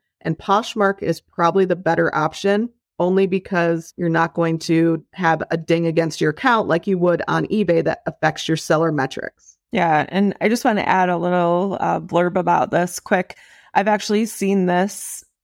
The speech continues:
Speaker 2: in action. I spent some time listing for a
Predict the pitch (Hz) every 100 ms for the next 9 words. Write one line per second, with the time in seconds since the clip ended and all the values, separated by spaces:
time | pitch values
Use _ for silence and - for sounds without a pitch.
0 | - 196 185 - 180 175 - 202 196 190
1 | - - 175 180 170 170 76 - - -
2 | 208 196 - 196 208 180 180 160 165 185
3 | - 190 180 190 - 170 165 165 160 165
4 | - - 170 156